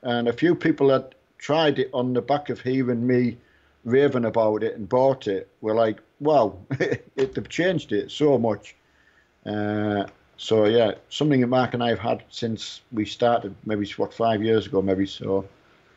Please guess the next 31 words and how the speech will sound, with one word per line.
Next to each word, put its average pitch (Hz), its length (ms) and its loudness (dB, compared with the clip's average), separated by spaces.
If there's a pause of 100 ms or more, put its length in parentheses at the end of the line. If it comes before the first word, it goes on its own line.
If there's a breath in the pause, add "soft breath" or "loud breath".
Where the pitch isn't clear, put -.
(140)
And 104 100 -2
it 104 60 -2
was 104 120 -6
horrid. 110 360 2 (400)
It 113 140 0
was 104 220 -2
very 117 400 2
underwhelmed. 110 1200 2 (120)
<laughs> - 140 -16
It 131 420 -8
was, 107 360 -4 (440 soft breath)
yeah, 107 120 -2
it 104 60 -4
just 110 220 -8
wasn't 104 260 0
good 104 140 2
at 95 160 -4
all. 113 180 4
But, 98 220 0 (960)
yeah, 117 160 2
it 110 120 -4
competes 131 520 -2
well 147 180 2
in 117 120 0
this 101 180 -6
class - 420 -8 (380)
'cause 107 180 -8
there's 110 140 -8
four 139 320 2
different, 113 560 -6 (160)
uh, 110 460 0